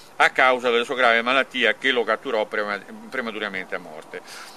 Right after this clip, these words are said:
E, ehm, tralascio altre cose, e come al solito avviene nelle tecnologie e scienze della frontiera estrema,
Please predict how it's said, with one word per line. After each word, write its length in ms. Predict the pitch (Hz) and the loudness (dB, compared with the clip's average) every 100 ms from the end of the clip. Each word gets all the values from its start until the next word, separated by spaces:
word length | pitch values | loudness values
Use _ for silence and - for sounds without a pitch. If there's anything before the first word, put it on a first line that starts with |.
| - | -6
E, 240 | - 196 - | 2 4 4
ehm, 540 | 135 131 123 117 110 | 2 4 4 2 -2
tralascio 560 | 107 110 120 127 - 107 | -8 0 2 2 0 -2
altre 220 | 117 180 | -2 0
cose, 220 | 214 202 | 2 4
e 60 | 139 | 2
come 220 | 185 170 | 0 0
al 80 | 147 | 0
solito 300 | - 139 120 | 2 2 2
avviene 320 | 127 165 127 | 0 2 2
nelle 160 | 117 113 | 0 -4
tecnologie 480 | 113 120 135 170 139 | -6 -8 -4 2 2
e 40 | |
scienze 300 | - 147 131 | 0 -6 -4
della 140 | 104 | -4
frontiera 340 | 107 113 156 131 | -4 -4 -2 -2
estrema, 460 | - 117 101 98 | -2 -2 -2 -4